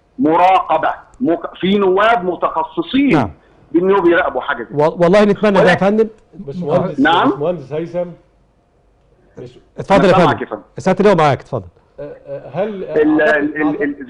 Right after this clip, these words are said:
Speaker 1: زي ما برضو هقول لحضرتك، انا برضو كنت يعني عايز اوجه الكلمه دي بالذات للاستاذ عمرو،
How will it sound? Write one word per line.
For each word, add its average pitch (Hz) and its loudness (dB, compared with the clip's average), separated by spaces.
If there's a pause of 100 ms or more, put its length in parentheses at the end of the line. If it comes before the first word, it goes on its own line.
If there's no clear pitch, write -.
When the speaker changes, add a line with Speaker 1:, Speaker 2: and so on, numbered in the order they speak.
Speaker 1:
زي 247 2
ما 247 2
برضو 220 0
هقول 220 2
لحضرتك، 202 -2
انا 185 -2
برضو 202 0
كنت 202 -2 (500)
يعني 139 0
عايز 165 -2
اوجه 165 0
الكلمه 170 -4
دي 175 -10
بالذات 165 -4
للاستاذ 139 -6
عمرو، 214 -2